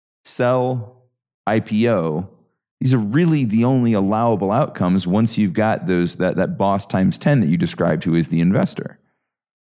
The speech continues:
right? So some of those decisions really change the path that you even have. And that may move your North Star.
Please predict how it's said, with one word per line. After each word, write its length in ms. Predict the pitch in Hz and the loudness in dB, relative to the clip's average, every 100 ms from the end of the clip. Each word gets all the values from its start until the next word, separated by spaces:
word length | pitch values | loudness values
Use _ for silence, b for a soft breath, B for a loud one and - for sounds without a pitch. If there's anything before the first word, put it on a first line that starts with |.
| _ _ - | _ _ -2
right? 320 | 92 120 - - _ _ _ _ _ - | 0 0 -4 -18 _ _ _ _ _ -8
So 100 | - | -4
some 200 | - 151 | 0 2
of 40 | 139 | 0
those 140 | 131 | 0
decisions 400 | 120 143 131 95 | 0 0 2 0
really 360 | 90 135 143 107 | 0 0 0 0
change 460 | - 98 104 107 | 0 0 2 2
the 100 | - | -2
path 360 | - - 95 98 | -4 -2 -4 -6
that 140 | - | -2
you 60 | 104 | 0
even 140 | 101 82 | 2 0
have. 340 | - - - | -2 -2 -2
And 180 | 80 98 | -4 -2
that 200 | 160 - | -2 0
may 140 | 151 147 | 0 2
move 260 | 160 214 | 2 2
your 140 | 143 104 | 0 0
North 220 | 92 - | -2 -4
Star. 420 | - - - - | -4 -6 -6 -12